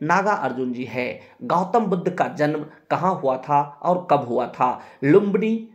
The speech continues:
नेपाल में हुआ था और पाँच सौ तिरसठ ईसा पूर्व में हुआ था। गौतम बुद्ध की मृत्यु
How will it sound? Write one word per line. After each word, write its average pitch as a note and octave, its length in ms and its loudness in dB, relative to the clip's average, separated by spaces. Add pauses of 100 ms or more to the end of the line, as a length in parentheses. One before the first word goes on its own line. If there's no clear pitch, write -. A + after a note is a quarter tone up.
नेपाल C#3+ 500 2
में G3 120 -2
हुआ D#3 220 0
था D3+ 560 -4 (100)
और B2+ 340 -2 (260)
पाँच C3+ 200 2
सौ D3 360 -4 (120)
तिरसठ G3+ 420 2
ईसा C3+ 200 -4
पूर्व C3 240 -6
में A2+ 200 -6
हुआ A2 140 -2
था। - 340 -4 (1300)
गौतम C#3 300 2
बुद्ध F3+ 300 0
की F3 220 -2
मृत्यु D3 460 0